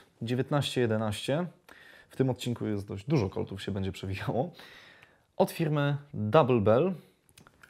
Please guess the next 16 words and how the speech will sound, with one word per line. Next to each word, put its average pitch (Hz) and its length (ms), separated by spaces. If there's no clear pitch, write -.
Wersja 143 480
z 107 80
drewnianymi 151 560
okładzinami, 113 720
więc 104 680
na 113 180
pewno 104 460
zdobędzie 110 440
on 104 100
uznanie 101 400
wśród - 280
osób, - 280
które 104 240
lubią 104 420
airsoft 101 280
historyczny. 110 680